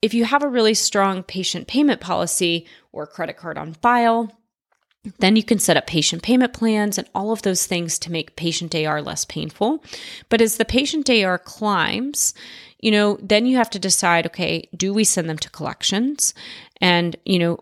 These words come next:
for us, our, you know, company does not personally do collections. Granted, we have some good partners that we've worked with and we kind of recommend that the practice work with them. But then the billing team should be able to have a policy with the practice that they identify that says, "Hey,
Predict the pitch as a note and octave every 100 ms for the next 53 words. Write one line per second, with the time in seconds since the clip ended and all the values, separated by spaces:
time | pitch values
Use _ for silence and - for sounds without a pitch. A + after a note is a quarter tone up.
0 | _ - F3 F#3 F3+ - F3 F3 - -
1 | _ F#3 F3 E3+ F3 E3+ E3 D#3+ D#3 D#3+
2 | - _ _ _ _ - _ - G3 -
3 | F#3 E3+ E3 D#3 D#3+ - - D#3 - -
4 | A3 - F#3 E3+ E3 F3 - F3 E3+ -
5 | E3 E3 D3+ - E3 D#3+ - - - G#3+
6 | A3+ F3 E3 D#3+ - E3+ D#3+ D#3 - D#3+
7 | D3+ D3+ - - D3+ - E3+ - - -
8 | D#3 - D3 G#3 A3+ - - - - -
9 | G#3+ G#3+ G3+ B3 D#4+ D4+ - F#3+ F3+ F3
10 | - F#3+ F3+ F3+ F3 E3+ D#3+ E3+ E3+ E3
11 | - - - F#3 F#3+ - D#3+ D#3+ D#3+ A3+
12 | A3 B2+ - D#3+ - E3+ E3 D#3+ D#3+ F#3
13 | F#3+ F3 E3 D#3+ - - F3+ E3 - A#3+
14 | F3+